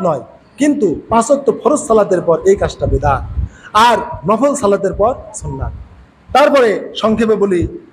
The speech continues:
তারা বলেছেন এটা বেদাতে মুনকারাতুন, লিআন্নাহু লাম ইয়ানকুল আনিন নবী সাল্লাল্লাহু আলাইহি ওয়াসাল্লাম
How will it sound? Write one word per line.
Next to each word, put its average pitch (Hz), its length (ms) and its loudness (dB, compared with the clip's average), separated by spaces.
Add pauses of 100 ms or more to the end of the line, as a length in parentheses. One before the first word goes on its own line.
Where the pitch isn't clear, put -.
(120)
তারা 254 180 4
বলেছেন 262 340 2
এটা 254 380 2 (260)
বেদাতে 262 360 2
মুনকারাতুন, 202 680 0 (200)
লিআন্নাহু 277 920 2 (260)
লাম 277 280 2
ইয়ানকুল 302 460 2
আনিন 262 280 2
নবী 240 220 2
সাল্লাল্লাহু 226 120 0
আলাইহি 220 300 2
ওয়াসাল্লাম 196 340 2